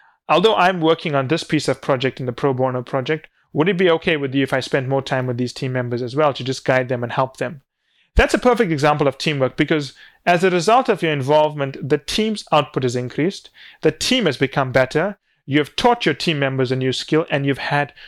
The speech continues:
no formal control over the resources you were influencing. You had to influence it. So distinguish between influence and control. I find many candidates, no matter how many times we point out the difference between leadership and teamwork stories, they still make the same common mistakes.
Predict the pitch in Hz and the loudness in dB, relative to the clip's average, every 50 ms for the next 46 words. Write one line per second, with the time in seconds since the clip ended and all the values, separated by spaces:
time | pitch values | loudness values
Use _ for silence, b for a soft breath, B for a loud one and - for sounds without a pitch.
0 | B B B 139 139 160 170 185 175 - - 180 160 151 151 147 - - 151 135 | B B B -2 2 2 4 2 2 0 0 0 0 2 0 -2 -4 -4 -8 -8
1 | 120 - 143 139 135 - - 127 131 127 131 127 113 147 165 - - 151 131 123 | -4 -2 0 0 0 0 0 0 0 2 0 2 2 2 0 0 0 -2 -2 -2
2 | - 135 120 110 123 120 123 135 147 131 - - 135 123 127 135 135 - 147 135 | -2 -6 -6 -4 -2 -2 -2 -2 -4 -6 -8 -8 -8 -8 -10 -10 -12 -14 -12 -8
3 | 123 139 139 - - 147 - - - - - 131 120 - 143 135 131 131 - - | -6 -4 -4 -2 -2 -4 -4 -4 -10 -8 -8 -8 -8 -8 -10 -10 -10 -10 -12 -14
4 | 135 - - _ _ _ _ _ _ _ _ _ _ _ - - 165 135 123 131 | -16 -16 -18 _ _ _ _ _ _ _ _ _ _ _ -2 0 2 2 2 0
5 | 147 - - 220 214 214 - - - 147 143 143 147 147 143 135 - 143 131 120 | -2 0 0 0 0 0 -2 -2 -4 -4 -4 -4 -2 -4 -4 -2 -2 -2 -2 -2
6 | - 127 131 - - 127 117 - - 131 123 123 - _ _ _ _ _ - 151 | -4 -6 -8 -8 -8 -10 -8 -6 -4 -4 -4 -4 -6 _ _ _ _ _ -6 -4
7 | - - 175 170 160 160 175 196 196 - - 180 170 175 165 156 139 139 135 - | 0 2 2 2 2 0 -2 -2 -2 -2 0 0 0 2 2 0 0 0 -4 -4
8 | - - - _ _ _ _ _ _ _ _ _ _ - 156 165 170 165 139 147 | -12 -16 -16 _ _ _ _ _ _ _ _ _ _ -2 0 2 2 2 4 2
9 | 170 185 202 190 - - 185 165 160 160 151 143 131 - - - 147 143 139 - | 2 2 0 -2 -2 0 2 2 2 2 0 -4 -6 -8 -6 -2 0 0 0 0
10 | - - 165 165 160 151 - 151 139 135 - 131 131 127 - 156 139 - - 131 | 0 0 2 2 2 0 0 0 0 0 -2 -4 -4 -2 -2 -4 -6 -4 -4 -2
11 | 127 127 139 143 156 147 - 139 - 139 127 120 - 156 147 139 131 120 - - | 0 2 2 2 2 0 -2 -2 -2 -4 -4 -4 -4 -4 -2 -2 -2 -4 -4 -4
12 | - 139 131 127 120 135 123 - - 165 143 131 127 120 - 135 - - 131 131 | -4 -2 -2 -2 -2 -4 -4 -2 -2 -2 -2 -2 -4 -4 -6 -8 -6 -6 -6 -6
13 | 131 - - 135 131 127 123 123 120 - - 135 123 123 - - - - | -6 -6 -6 -4 -4 -4 -6 -6 -8 -6 -4 -4 -6 -6 -8 -14 -16 -18